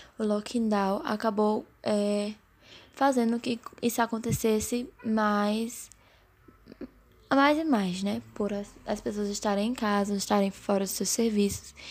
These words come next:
isso acabou acarretando um aumento gigantesco de crimes contra as mulheres. Bom, entre treze de março de dois mil e vinte,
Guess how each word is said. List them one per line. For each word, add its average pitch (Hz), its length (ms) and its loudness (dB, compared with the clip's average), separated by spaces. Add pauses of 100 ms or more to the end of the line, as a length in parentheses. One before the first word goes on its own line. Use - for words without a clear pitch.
(260)
isso 233 220 2
acabou 226 280 2
acarretando 214 800 0
um - 40 2
aumento 220 560 4 (100)
gigantesco 240 840 2 (400)
de 233 120 -4
crimes 220 360 2
contra 220 280 2
as 208 120 6
mulheres. 196 560 2 (1080)
Bom, 202 300 0 (300)
entre 254 340 0
treze 311 400 2
de 320 120 -2
março 196 580 -2
de 185 80 -6
dois 214 180 4
mil 233 160 2
e 247 60 4
vinte, 196 440 -2